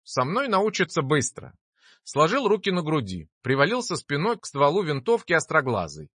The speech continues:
«Надеюсь, против она не будет?» «Допустим. А ты не хочешь спросить, чего хочу я сам?» Едва заслышав мой ответ, она, словно филин, склонила голову набок. Мне даже захотелось узнать,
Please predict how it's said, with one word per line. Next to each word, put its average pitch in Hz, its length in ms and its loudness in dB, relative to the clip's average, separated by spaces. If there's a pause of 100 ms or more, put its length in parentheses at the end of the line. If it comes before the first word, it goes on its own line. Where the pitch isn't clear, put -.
(320)
«Надеюсь, 120 560 -2
против 170 460 0
она 165 200 2
не 175 120 0
будет?» 180 480 0 (380)
«Допустим. 123 720 0 (340)
А 135 120 4
ты 160 120 -2
не 151 120 0
хочешь 240 400 -2
спросить, 160 640 -2
чего 185 260 2
хочу 202 340 0
я 196 200 2
сам?» 101 420 2 (680)
Едва 139 280 2
заслышав 180 520 0
мой 147 220 2
ответ, 208 460 -4 (100)
она, 190 240 0
словно 147 460 -2
филин, 180 580 -4
склонила 190 540 2
голову 175 400 4
набок. 98 520 -2 (440)
Мне 117 260 0
даже 160 300 4
захотелось 156 580 0
узнать, 175 560 0